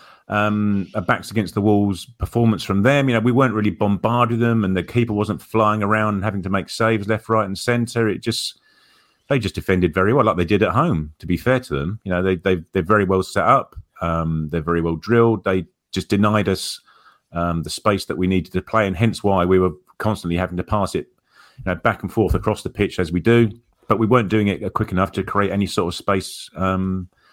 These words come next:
Speaker 2: down the sides of their, their centre halves, or certainly around the back of their, their fullbacks for, for Burns and the like to, um, to run onto, unfortunately. But now there wasn't really any, any feeling, certainly in my neck of the woods where I was standing, that we were gonna,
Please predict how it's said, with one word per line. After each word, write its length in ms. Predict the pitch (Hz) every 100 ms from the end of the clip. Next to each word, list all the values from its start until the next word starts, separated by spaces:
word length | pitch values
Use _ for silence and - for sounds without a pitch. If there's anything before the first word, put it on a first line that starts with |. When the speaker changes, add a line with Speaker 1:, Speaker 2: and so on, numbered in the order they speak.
| - -
Speaker 2:
down 140 | 104
the 80 | 95
sides 340 | 104 101 92
of 80 | 92
their, 300 | 92 90 90
their 120 | 90
centre 300 | 87 104 90
halves, 300 | 92 107 95
or 160 | 98 90
certainly 260 | 110 90
around 160 | 80 87
the 60 | 90
back 240 | 92 -
of 80 | 85
their, 360 | 90 85 85 -
their 100 | 90
fullbacks 560 | 87 - 101 82 78 -
for, 280 | - 87 82 _ _ _
for 80 | -
Burns 340 | 90 98 90 82
and 80 |
the 60 | 85
like 240 | 90 85
to, 360 | - - 87 87
um, 160 | 85 80
to 100 | 92
run 160 | 95
onto, 260 | 104 104 80
unfortunately. 380 | 78 85 - 90
But 180 | 101 104
now 140 | 117
there 80 | 131
wasn't 260 | 175 120
really 340 | 104 123 101 104
any, 320 | 104 98 92 _ _ _ - - - - - - - _ _ _ _ _ -
any 140 | 131
feeling, 260 | - 104 98
certainly 240 | - 90
in 60 | 92
my 180 | 101 95
neck 180 | 87
of 40 | 87
the 60 |
woods 200 | 95 92
where 100 | 92
I 60 | 95
was 160 | 80 -
standing, 300 | 87 92 95
that 100 | 85
we 140 | 101
were 80 | 98
gonna, 360 | 98 95 85